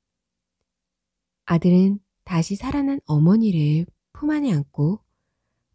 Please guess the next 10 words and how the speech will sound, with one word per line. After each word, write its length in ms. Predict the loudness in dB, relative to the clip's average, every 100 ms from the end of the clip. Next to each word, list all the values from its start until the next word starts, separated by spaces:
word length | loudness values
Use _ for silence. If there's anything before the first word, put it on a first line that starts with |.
| -18
감격의 640 | -2 2 4 4 2 0 -2 _ 4
눈물을 360 | 6 6 4
흘렸습니다. 920 | 0 -2 -2 0 0 -2 -6 -8 -12 -14 _ _ _ _ _ _ _ _ _ _ _ _ _ _
이를 300 | 2 4 4
지켜본 760 | 0 -6 -2 0 2 4 2 0 _ _
의원과 460 | 2 4 4 2 -2
마을 260 | -2 -2 -2
사람들은 800 | -2 -4 -2 -2 0 2 0 -4 _ _ _ _ _ _
모두 320 | -2 0 4 4
놀라 560 | 4 2 2 0 -2